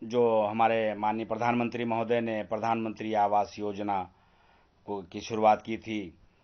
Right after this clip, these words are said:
उसके प्रधानमंत्री आवास योजना के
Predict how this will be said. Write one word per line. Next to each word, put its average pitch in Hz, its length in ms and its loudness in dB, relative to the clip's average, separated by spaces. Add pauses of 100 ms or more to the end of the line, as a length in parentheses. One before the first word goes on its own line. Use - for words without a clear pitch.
(120)
उसके 117 560 2 (760)
प्रधानमंत्री 120 580 0
आवास 117 640 6 (320)
योजना 113 420 0
के 98 560 -6